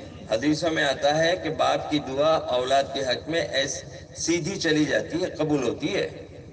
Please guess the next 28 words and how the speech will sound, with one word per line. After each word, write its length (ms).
اللہ 180
کے 80
نبی 260
نے 140
فرمایا، 300
دو 300
چیزیں 260
ایسی 400
ہیں 60
کہ 160
جو 440
اللہ 220
کے 80
عرش 300
تک 240
جانے 260
میں 140
اسے 180
کوئی 200
رکاوٹ 500
نہیں 140
ہوتی۔ 280
ایک 340
تو 80
لا 440
الہ 800
الا 540
اللہ 800